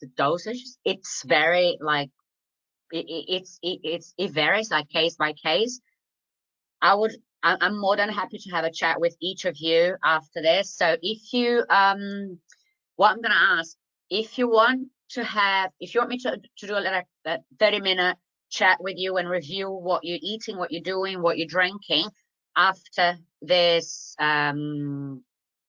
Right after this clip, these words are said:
after this, uh, webinar, can you just type in that box, or even there on, um, on Instagram, can you type "yes"? And then I will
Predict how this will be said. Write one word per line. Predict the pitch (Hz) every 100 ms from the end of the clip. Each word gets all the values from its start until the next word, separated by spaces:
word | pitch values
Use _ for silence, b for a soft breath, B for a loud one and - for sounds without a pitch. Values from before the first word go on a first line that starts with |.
| _ _ -
after | 165 170 180
this, | 160 156 151 151 - -
uh, | 139 143
webinar, | 190 208 151 135 175 226 b b _ -
can | 208
you | 226
just | 226 254 254 -
type | 254 240 240
in | 226 226
that | 196 -
box, | 202 185 - -
or | 185 196 208
even | 214 208 208
there | 196 190 185
on, | 170 185 185 180 - - _
um, | 160 165 156 156 160 151 139 _ -
on | 190
Instagram, | 196 202 180 190 185
can | 220
you | 220
type | 220 226 220
"yes"? | 208 220 185 - - - - b b b _ _ _ _
And | 151 175
then | 185 185 151
I | 180 185
will | 185 185 185 185 185 180